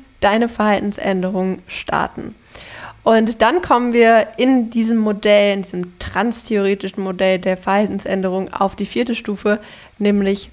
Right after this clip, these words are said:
zur Handlung. Die Handlung gilt ab dem ersten Tag, wo du etwas umsetzt, bis zum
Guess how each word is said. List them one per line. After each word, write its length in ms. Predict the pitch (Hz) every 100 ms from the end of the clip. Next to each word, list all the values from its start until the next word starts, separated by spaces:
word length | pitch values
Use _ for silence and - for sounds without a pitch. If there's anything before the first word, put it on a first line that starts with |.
| -
zur 560 | - 196 190 196 -
Handlung. 420 | 262 330 - - - - - _ _
Die 240 | 208 214 240
Handlung 360 | 320 311 262
gilt 200 | 240 247
ab 120 | 226
dem 120 | - 196
ersten 340 | 226 - 233
Tag, 260 | - 214 220
wo 120 | 208
du 100 | 196
etwas 400 | 185 190 - 185
umsetzt, 640 | - 220 226 202 202 - - - - - - _
bis 380 | - 139 - - _ _
zum 400 | - 214 208 202